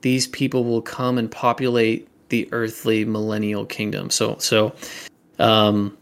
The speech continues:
those that are, were weak Christians, they missed out on the rapture the first time. Uh, Jesus comes and establishes,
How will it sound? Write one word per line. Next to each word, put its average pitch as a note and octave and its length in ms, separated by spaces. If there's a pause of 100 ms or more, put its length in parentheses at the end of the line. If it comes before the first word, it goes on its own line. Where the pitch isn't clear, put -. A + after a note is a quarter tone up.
those B2+ 260
that B2 100
are, A#2 100
were A2 160
weak A#2 440
Christians, E3 720 (680)
they B2 120
missed B2 300
out B2 120
on A#2+ 80
the A2 80
rapture A2+ 380
the G2+ 100
first A#2 340
time. D3 340 (920)
Uh, A2+ 240
Jesus A#2+ 380
comes A#2+ 380
and A2 100
establishes, A2 1000